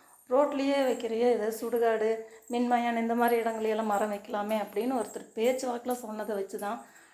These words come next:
நான் ஏன் இதை பண்ணக்கூடாது அப்படிங்கிறதுக்காக தான் நான் எங்க ஊரு சுடுகாட்டை ஜே சி பி விட்டு சுத்தம் பண்ணி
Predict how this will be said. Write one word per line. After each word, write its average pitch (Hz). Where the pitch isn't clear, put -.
நான் 208
ஏன் 233
இதை 233
பண்ணக்கூடாது 208
அப்படிங்கிறதுக்காக 208
தான் 277
நான் 208
எங்க 196
ஊரு 202
சுடுகாட்டை 233
ஜே 226
சி 247
பி -
விட்டு 233
சுத்தம் -
பண்ணி 208